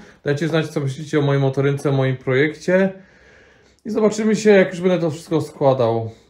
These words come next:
ale już bliżej niż dalej. Udało mi się tyle rzeczy pozbierać, już na tyle sobie poukładałem te wszystkie rzeczy w głowie, że już wiem, jak chcę, żeby to wyglądało, już wiem, jak to poskładać. No, w przypadku Romatów to nie jest takie oczywiste.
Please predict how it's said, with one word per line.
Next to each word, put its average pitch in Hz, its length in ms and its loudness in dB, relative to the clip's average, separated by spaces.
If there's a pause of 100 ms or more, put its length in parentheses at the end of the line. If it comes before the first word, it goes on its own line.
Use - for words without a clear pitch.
(120)
ale 147 320 2
już 135 460 -6
bliżej 143 360 0
niż 127 220 -2
dalej. 107 520 -2 (360)
Udało 143 220 0
mi 135 60 -2
się 143 100 -6
tyle 151 220 -2
rzeczy 139 200 -6
pozbierać, 127 680 -2 (520)
już - 160 -12
na 139 80 0
tyle 147 280 0
sobie 147 220 0
poukładałem 139 640 0
te 139 100 -6
wszystkie 135 300 -4
rzeczy 139 220 -4
w 135 60 -8
głowie, 139 480 2 (320)
że 139 80 -2
już 139 200 -2
wiem, 156 400 2
jak 143 360 0
chcę, - 180 -4
żeby 139 180 0
to 143 80 -2
wyglądało, 135 760 0
już 123 200 -8
wiem, 135 260 0
jak 147 320 2
to 151 120 -4
poskładać. 135 800 -2 (420)
No, 302 140 -2
w 190 60 -4
przypadku 190 360 -6
Romatów 135 400 -2
to 135 100 -8
nie 131 60 -2
jest 123 120 -6
takie 120 200 -8
oczywiste. 107 560 -10